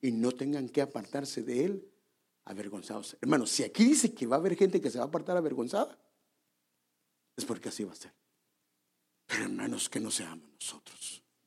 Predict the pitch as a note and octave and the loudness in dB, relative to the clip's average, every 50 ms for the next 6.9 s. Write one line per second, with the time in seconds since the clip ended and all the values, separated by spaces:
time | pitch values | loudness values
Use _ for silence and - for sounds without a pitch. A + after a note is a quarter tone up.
0 | _ _ _ _ _ _ _ _ _ - - - C#3+ D3+ D#3+ D#3+ E3 F3 E3 D3+ | _ _ _ _ _ _ _ _ _ -4 -2 0 2 2 2 0 -2 -2 -4 -6
1 | - - _ _ _ _ _ - - F3 F3 F3+ F#3+ G#3+ G#3+ - - F#3+ F3+ F3+ | -10 -14 _ _ _ _ _ -8 -4 -4 -2 0 0 0 0 0 0 -2 -2 0
2 | G#3 A#3+ B3+ A#3+ A#3 G#3 G#3+ A#3 A3 - C#4 D#4 D4+ - - - - - A3 - | 2 4 6 6 6 4 2 -2 -4 -2 -2 -4 -4 -4 -8 -10 -6 -6 -6 -6
3 | - - _ _ _ _ _ _ _ _ _ _ _ _ _ _ _ _ _ _ | -8 -18 _ _ _ _ _ _ _ _ _ _ _ _ _ _ _ _ _ _
4 | _ _ - - - - G3+ A#3 G#3+ G#3 A#3+ B3+ - B3+ G3+ A3 - - A3+ - | _ _ -16 -10 -2 2 4 6 6 8 8 6 6 8 6 4 6 4 2 4
5 | B3 A#3+ - A#3+ A#3 - B3 A3 - A3 F3+ C#3+ C3+ - F#3+ A3 A3+ F#3 F3 D3+ | 4 2 4 2 2 2 0 0 2 2 2 2 2 2 4 4 4 4 2 2
6 | - G3+ G#3+ A#3 G#3 - - E3 C#3 - D3+ - D3 F3 C4 C#4+ A3 | 2 2 2 2 4 2 2 2 2 0 0 0 2 4 4 4 4